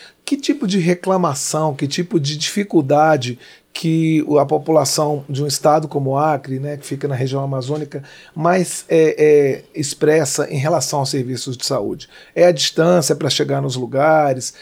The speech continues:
É falta de profissionais capacitados? É falta de, de continuidade no, nos tratamentos? O que que o senhor percebe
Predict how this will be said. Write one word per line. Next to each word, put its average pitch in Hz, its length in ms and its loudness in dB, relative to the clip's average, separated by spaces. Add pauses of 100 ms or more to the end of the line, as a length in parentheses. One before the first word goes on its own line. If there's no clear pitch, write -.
(120)
É 185 120 0
falta 160 360 0
de 139 100 -4
profissionais 139 540 -4
capacitados? 135 1120 -4 (220)
É 151 100 0
falta 151 500 0
de, 143 460 0 (240)
de 131 140 -6
continuidade 147 1040 0
no, 139 180 -2
nos 139 220 -4
tratamentos? 143 960 -4
O 160 100 -4
que 185 160 -2
que 185 140 -4
o 170 40 0
senhor 175 200 -2
percebe 151 720 -2